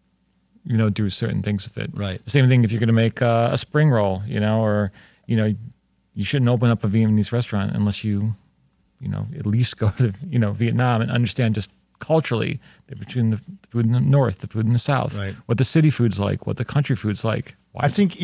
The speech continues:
Speaker 2: even,
Speaker 1: that way,
Speaker 2: even
Speaker 1: so.
Speaker 2: in, you know, obviously it's interesting 'cause you have a Detroit restaurant, restaurants, and you have New York restaurants.
Speaker 1: Mm-hmm.
Speaker 2: You know, to me, one thing that I talk to my staff a lot about is, like, Midwest is wonderful for a million reasons, but one of the things is we don't have the diversity of restaurants or even food scenes or even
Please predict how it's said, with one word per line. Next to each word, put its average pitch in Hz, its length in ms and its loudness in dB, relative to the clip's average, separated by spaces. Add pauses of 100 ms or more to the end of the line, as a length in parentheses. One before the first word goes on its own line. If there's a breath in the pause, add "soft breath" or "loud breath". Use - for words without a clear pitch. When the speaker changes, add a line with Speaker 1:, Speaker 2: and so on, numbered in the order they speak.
(140)
Speaker 2:
even, 156 100 6
Speaker 1:
that 139 60 4
way, 123 120 -4
Speaker 2:
even 156 100 2
Speaker 1:
so. 190 120 4
Speaker 2:
in, 139 220 6
you 131 80 0
know, 117 100 2
obviously 117 300 0
it's 101 160 -4
interesting 120 360 0
'cause 95 140 -2
you 98 80 -2
have 95 80 -2
a 92 40 -4
Detroit 90 280 -6
restaurant, 92 540 -8 (100)
restaurants, 98 580 -6 (220 soft breath)
and - 80 -2
you 104 60 0
have 90 60 -2
New 95 80 0
York 101 200 -2
restaurants. 120 460 0
Speaker 1:
Mm-hmm. 165 100 -6 (260 soft breath)
Speaker 2:
You 123 60 0
know, 117 40 2
to 123 120 2
me, 151 160 8
one 131 160 4
thing 120 160 2
that 110 100 0
I 101 140 -4
talk 113 200 -2
to - 60 -8
my 101 100 -4
staff 107 320 -4
a 110 40 -2
lot 101 100 -2
about 95 220 -4
is, 95 140 -6
like, 92 200 -8 (400 soft breath)
Midwest 147 440 4
is 113 260 -2
wonderful 123 460 2
for 107 140 -6
a 104 40 0
million 120 260 4
reasons, 98 360 -2
but 98 120 -8
one 117 140 2
of 139 80 4
the 117 60 2
things 113 260 0
is 95 140 -8
we 104 100 -2
don't 143 160 2
have 120 260 0
the 107 80 -2
diversity 110 520 0
of 95 140 -6
restaurants 104 720 -2
or 123 200 0
even 104 180 -2
food 135 340 0
scenes 95 380 -4
or 113 160 -2
even 117 220 0